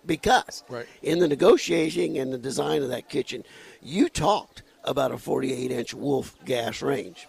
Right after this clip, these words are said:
Speaker 1: professional grade.
Speaker 2: Right.
Speaker 1: And, and when the estimate came in,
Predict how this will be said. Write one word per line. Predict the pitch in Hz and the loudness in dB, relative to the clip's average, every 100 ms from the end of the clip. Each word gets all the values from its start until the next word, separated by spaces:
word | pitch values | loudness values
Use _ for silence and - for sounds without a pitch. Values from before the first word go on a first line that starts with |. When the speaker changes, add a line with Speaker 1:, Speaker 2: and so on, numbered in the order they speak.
| - | -6
Speaker 1:
professional | 131 131 120 - 120 | -2 0 -2 -6 -10
grade. | 123 123 113 _ - - | -6 -6 -8 _ -20 -8
Speaker 2:
Right. | 160 151 - - | -4 -4 -6 -8
Speaker 1:
And, | 156 135 - - | -4 -4 -4 -6
and | 143 135 117 - | -4 -4 -6 -4
when | 156 139 | 0 0
the | 139 123 - _ _ | 0 -4 -8 _ _
estimate | - 185 - 202 - | 2 2 2 0 0
came | 151 147 147 | 0 0 2
in, | 151 | 0